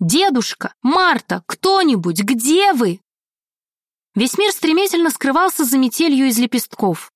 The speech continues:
Лепестки заметали ручейки и птиц, солнце и небо, землю и траву. Кая побрела туда, где, как ей казалось, должен был быть Ган —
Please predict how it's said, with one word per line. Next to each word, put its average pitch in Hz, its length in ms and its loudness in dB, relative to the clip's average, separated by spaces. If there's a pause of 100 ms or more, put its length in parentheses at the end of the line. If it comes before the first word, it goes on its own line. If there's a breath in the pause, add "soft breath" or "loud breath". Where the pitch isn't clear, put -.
(180)
Лепестки 233 520 -2
заметали 226 480 0
ручейки 240 600 0
и 208 40 -2
птиц, - 560 -4
солнце 320 480 -2
и 208 100 0
небо, 240 400 0 (180)
землю 226 480 0
и 202 40 -2
траву. 180 460 -2 (300)
Кая 285 280 0
побрела 233 420 0
туда, 247 380 0
где, 220 160 0
как 294 200 -2
ей 254 120 0
казалось, 247 560 0
должен 262 520 2
был 269 220 0
быть 220 280 0
Ган — 196 360 0